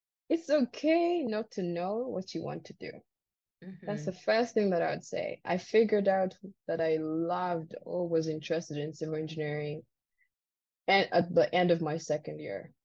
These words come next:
Speaker 2: Mm-hmm.
Speaker 1: You won't even believe that. That's like, you're already really deep in the pro-, program.
Speaker 2: Mm-hmm.
Speaker 1: So it's okay not to know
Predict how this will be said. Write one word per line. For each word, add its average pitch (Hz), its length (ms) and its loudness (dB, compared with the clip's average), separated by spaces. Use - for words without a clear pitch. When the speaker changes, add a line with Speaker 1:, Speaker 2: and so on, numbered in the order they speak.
Speaker 2:
Mm-hmm. 151 260 -10
Speaker 1:
You 170 100 -4
won't 175 220 0
even 165 240 0
believe 160 320 0
that. 151 240 -2
That's 175 240 2
like, 160 200 2
you're 170 220 4
already 180 400 4
really 165 320 2
deep 160 320 -2
in 156 100 -8
the 151 100 -10
pro-, 143 240 -4
program. 190 320 -8
Speaker 2:
Mm-hmm. 175 80 -10
Speaker 1:
So - 140 2
it's 311 160 4
okay 330 320 6
not 285 220 2
to 226 100 2
know 214 440 2